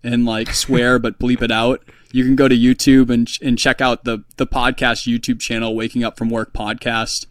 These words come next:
Speaker 1: and you'll see the build. We're, we're doing, like, bi-weekly YouTube videos on the build process here, so you can see what is happening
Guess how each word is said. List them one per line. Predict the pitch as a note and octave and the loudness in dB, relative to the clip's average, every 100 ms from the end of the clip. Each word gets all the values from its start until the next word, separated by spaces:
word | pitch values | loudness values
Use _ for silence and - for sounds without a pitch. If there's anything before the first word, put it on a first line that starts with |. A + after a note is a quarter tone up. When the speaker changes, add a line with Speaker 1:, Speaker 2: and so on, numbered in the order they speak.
| _ - _ - | _ -20 _ -2
Speaker 1:
and | A#2+ A#2+ | 2 2
you'll | A#2 | 2
see | - C3+ | 0 0
the | A#2 A2+ | 0 -2
build. | G#2+ B2+ B2+ A#2+ A2 - - | -4 -2 0 0 -4 -10 -8
We're, | B2+ B2 B2 | -4 -2 -4
we're | C3+ A#2+ | -4 0
doing, | C3 A#2+ | 0 0
like, | G#2+ | -4
bi-weekly | A#2+ A#2 A#2 A#2 A#2 A2+ | -4 -2 -2 -4 -4 -4
YouTube | A2+ A2+ B2 A2 G#2+ | -4 -4 -2 -2 -4
videos | A2 A2 A2+ G#2+ G#2 G2 | -6 -4 -4 -4 -6 -6
on | A2 | -6
the | A2 | -6
build | G#2+ A#2 A#2 - | -4 -4 -4 -4
process | A2+ G#2+ - G#2+ | -8 -6 -8 -6
here, | A2+ G#2+ | -6 -6
so | - | -6
you | A#2 | -8
can | - A2+ | -8 -8
see | - - A#2 G#2+ - _ _ _ _ _ _ _ | -6 -4 -4 -6 -12 _ _ _ _ _ _ _
what | A2+ A#2 A2 | -4 -2 0
is | G#2+ | -2
happening | G#2 F2+ - E2+ G2 | -6 -6 -10 -12 -16